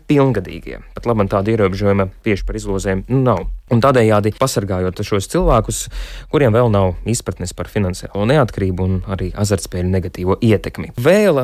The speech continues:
likuma grozījumi paredz noteikt minimālo automātu skaitu azartspēļu zālē. Finanšu ministrija piedāvā palielināt līdz divdesmit pieciem. Tas ir tas slieksnis.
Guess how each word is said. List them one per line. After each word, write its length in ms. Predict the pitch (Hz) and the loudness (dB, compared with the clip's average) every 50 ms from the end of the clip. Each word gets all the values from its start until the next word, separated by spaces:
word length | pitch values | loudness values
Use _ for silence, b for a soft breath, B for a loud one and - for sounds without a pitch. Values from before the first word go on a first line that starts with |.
| 127 | 2
likuma 300 | 143 175 175 - 139 123 117 | 0 0 0 0 0 0 2
grozījumi 460 | 131 147 175 170 147 151 131 120 - | 2 0 0 0 0 0 0 0 0
paredz 300 | 143 147 139 113 - - - - | 0 0 0 0 -2 -4 -6 -4
noteikt 460 | 127 139 147 135 - 123 110 104 - 127 | -2 0 0 0 0 0 -2 0 0 -2
minimālo 460 | 131 131 120 113 110 110 107 107 110 | 0 2 2 2 2 2 2 2 2
automātu 480 | - 117 117 117 - 117 107 101 101 98 | 2 2 2 2 2 0 0 0 -2 -2
skaitu 560 | - - - 113 101 95 95 101 98 - - 190 - - | -4 -2 0 0 2 2 0 -2 -2 -2 -4 -4 -4 -4
azartspēļu 640 | 165 160 147 156 - - - - 143 139 139 139 135 | -2 0 0 -2 -2 -4 -6 -4 -4 -4 -4 -4 -2
zālē. 380 | 127 139 139 151 156 151 127 107 101 98 | -2 0 0 2 2 2 2 2 0 0
Finanšu 400 | - - 202 185 143 117 - 151 | -2 0 0 2 0 0 0 0
ministrija 400 | 160 147 117 - 110 110 101 - | 0 0 0 0 -2 -4 -2 0
piedāvā 400 | 139 143 117 110 98 98 95 92 | 0 0 0 2 0 0 0 -2
palielināt 640 | - 123 120 113 104 95 95 95 92 90 90 - 104 | 0 0 0 2 2 2 0 0 0 -2 -2 -2 -2
līdz 300 | 113 110 98 - - - | -2 0 -2 -4 -8 -8
divdesmit 480 | - 110 127 113 107 98 - - 107 - | -4 -2 0 0 0 0 -4 -6 -6 -4
pieciem. 400 | 131 113 87 - - - - - | -2 -2 -2 -4 -6 -12 -12 -14
Tas 160 | - - 110 | -16 -16 -16
ir 80 | 104 | -14
tas 160 | - 92 - - | -12 -10 -10 -6
slieksnis. 640 | - - 120 113 95 87 - - - 82 - - | -2 0 0 2 0 0 -2 -8 -10 -10 -10 -10